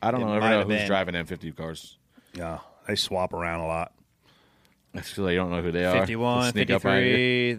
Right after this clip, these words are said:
Speaker 2: those got, like, seventy-seven,
Speaker 1: Yeah. I know Garrett was
Speaker 2: twenty-seven.
Speaker 1: in the seven,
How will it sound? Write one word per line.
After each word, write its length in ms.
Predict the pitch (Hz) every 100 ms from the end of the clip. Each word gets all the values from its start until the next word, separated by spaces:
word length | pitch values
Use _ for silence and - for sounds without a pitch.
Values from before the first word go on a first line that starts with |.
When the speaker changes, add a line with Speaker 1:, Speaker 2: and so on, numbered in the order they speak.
| 101
Speaker 2:
those 280 | 113 113
got, 200 | 101 107
like, 180 | 101 98
seventy-seven, 1000 | - 120 117 110 - 117 117 117 110 110 - _
Speaker 1:
Yeah. 220 | - 78 80 -
I 100 | 117
know 120 | 160
Garrett 320 | - 123 117
was 100 | 110
Speaker 2:
twenty-seven. 20 | 110
Speaker 1:
in 80 |
the 60 | 101
seven, 440 | - 107 92 87